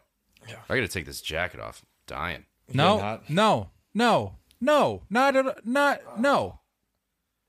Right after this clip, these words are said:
Speaker 2: Sweaty
Speaker 3: All
Speaker 2: in
Speaker 3: right.
Speaker 2: here.
Speaker 3: That, the credibility is just, oh, it is
Speaker 2: Let me, let me
Speaker 3: plummeting.
Speaker 2: drape it over the chair.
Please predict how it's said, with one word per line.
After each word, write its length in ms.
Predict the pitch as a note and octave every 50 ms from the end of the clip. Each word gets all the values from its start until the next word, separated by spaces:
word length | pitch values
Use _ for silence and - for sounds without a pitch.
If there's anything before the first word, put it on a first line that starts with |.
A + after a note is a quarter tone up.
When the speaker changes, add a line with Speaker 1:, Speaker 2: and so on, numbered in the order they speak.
| _ _ _
Speaker 2:
Sweaty 380 | - - - - C#2 - F#3 A#3
Speaker 3:
All 80 | G#3+
Speaker 2:
in 60 | C#3+
Speaker 3:
right. 140 | A#2+ A2+ A2+ A#2
Speaker 2:
here. 100 | E2 -
Speaker 3:
That, 260 | G3 A3 A#3 D3+ - _ _ _ _ _ _ _ _ _ _ _ _ _ _ _ _ -
the 120 | D#3+ F3+
credibility 960 | F3+ - - - - F#3 F#3 G#3+ D3 A#2+ C3+ D3 D3+ D3+ C#3 A#2+ A2+ A2 G2+
is 200 | A#2+ B2 A#2 G2+
just, 520 | F#2+ A#2+ C3 A#2 A2+ G2 - - - - _ _ -
oh, 280 | E3+ E3+ D#3 C3+ B2 B2+
it 200 | F3+ G#3+ A#3+ A3+
is 440 | F3+ C3 A2+ G2+ F2+ F2 - - _ _ _ _ -
Speaker 2:
Let 80 | A2+
me, 60 | D3 C#3+
let 0 |
me 60 | B2+
Speaker 3:
plummeting. 460 | C#3 C3 B2 B2 B2 B2 A#2+ G#2+ G#2+
Speaker 2:
drape 220 | G#2 A2 A2 D#2+
it 80 | F#2 G2
over 200 | G2+ G2+ F2+ F2
the 100 | D#2 C#2
chair. 340 | - - - - F#2+ D#2